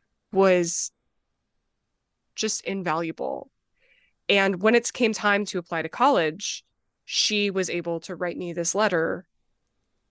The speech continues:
documenting my history. And colleges really believed her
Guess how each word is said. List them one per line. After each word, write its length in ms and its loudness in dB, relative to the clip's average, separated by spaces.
documenting 880 0
my 420 2
history. 720 -4
And 540 2
colleges 600 2
really 220 4
believed 400 -2
her 340 -8